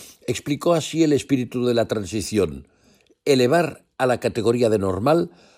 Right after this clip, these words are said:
lo que a nivel de calle es plenamente normal.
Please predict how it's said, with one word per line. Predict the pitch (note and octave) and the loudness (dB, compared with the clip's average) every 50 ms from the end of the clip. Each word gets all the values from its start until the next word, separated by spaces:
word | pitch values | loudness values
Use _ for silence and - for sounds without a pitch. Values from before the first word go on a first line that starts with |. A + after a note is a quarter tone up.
| _ - | _ -8
lo | A2 A2+ A#2 A#2+ A#2 A2 | -4 0 4 4 4 4
que | - - B2 | 2 0 0
a | A2 | 0
nivel | G#2 G2+ G#2+ B2 D3+ D3+ C#3 G#2 | 0 0 0 0 0 -2 -2 -2
de | - - - | -2 -2 2
calle | - C#3 C3+ B2 A#2+ B2+ B2 - | 2 2 2 2 2 0 0 0
es | - C3 - - | -4 -4 -4 -6
plenamente | - C3+ C#3 C3+ B2+ A#2+ A#2 A2+ A2 G#2+ G#2 F2 G2 G2 | -6 -4 -2 -2 0 -2 -2 -2 -4 -4 -4 -6 -6 -6
normal. | F2+ F#2 F2 E2+ E2 F2+ E2+ D#2+ D2 B1+ - | -6 -6 -8 -6 -6 -6 -6 -6 -6 -10 -14